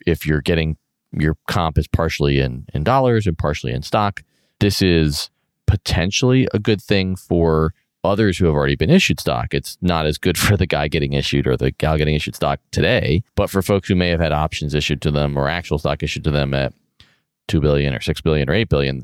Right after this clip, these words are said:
then, you know, this is obviously better for them. And it leads us to this same question of, is this a canary in the coal mine, um, that says that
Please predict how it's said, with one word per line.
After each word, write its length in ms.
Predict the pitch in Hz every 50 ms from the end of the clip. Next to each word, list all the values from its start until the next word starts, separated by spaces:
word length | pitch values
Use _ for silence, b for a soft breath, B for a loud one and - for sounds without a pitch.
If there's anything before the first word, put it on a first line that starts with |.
| - -
then, 140 | 76 78 76
you 100 | 65 62
know, 60 | 62
this 180 | 62 - -
is 120 | 69 65 65
obviously 400 | 62 60 62 67 64 - 67 65
better 280 | 65 98 127 143 101
for 140 | 76 - 71
them. 240 | 64 64 67 76 92 b b b b b b b -
And 80 | 120 123
it 60 | 113
leads 200 | 117 123 113 110
us 120 | 107 -
to 120 | - - 98
this 160 | 104 104 -
same 220 | - 92 92 90
question 420 | - - 110 123 - - - - - - _
of, 280 | 78 78 76 73 71 - _ _ _ _ _ _ _ _ -
is 200 | 110 110 95 92
this 340 | 104 98 90 - - - - _ -
a 120 | 92 -
canary 400 | - 107 92 87 85 87 90 90
in 60 | 85
the 60 | 80
coal 220 | 80 - 98 98 95
mine, 500 | 95 95 95 92 92 98 98 98 123 - _ -
um, 240 | 82 82 80 78 73
that 120 | 78 -
says 360 | - - 92 87 85 80 76 73
that 180 | 80 73 -